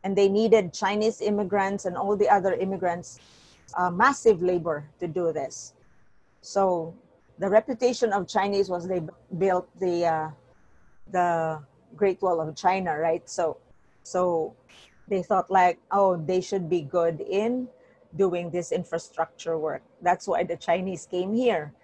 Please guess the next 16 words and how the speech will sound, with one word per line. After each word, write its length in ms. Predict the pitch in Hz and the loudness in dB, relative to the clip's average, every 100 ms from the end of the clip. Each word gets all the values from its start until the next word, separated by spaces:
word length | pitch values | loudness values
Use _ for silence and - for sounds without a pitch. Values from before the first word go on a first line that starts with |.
| - - _ 196 | -20 -20 _ -4
And 320 | 190 180 156 | -2 -4 4
this 200 | 208 208 | 4 4
is 160 | 214 | -2
also 360 | - 240 240 285 | 4 4 4 -2
the 120 | 277 | 0
reason 380 | 277 269 262 247 | -2 0 2 4
why 200 | 233 226 | 6 6
there 240 | 202 185 | 6 2
is 420 | 156 202 214 - - | 2 0 -2 -4 -6
a, 160 | 175 - _ _ - | -6 -8 _ _ -4
there's 220 | 202 - | -2 -2
a 100 | 214 | -6
Chinatown 720 | - 262 269 277 277 233 233 | -2 0 2 0 4 6 6
almost 360 | 226 226 220 220 | 4 0 0 -2
in 140 | 190 170 | -6 -2
every 480 | 202 214 214 202 | -2 0 -2 -2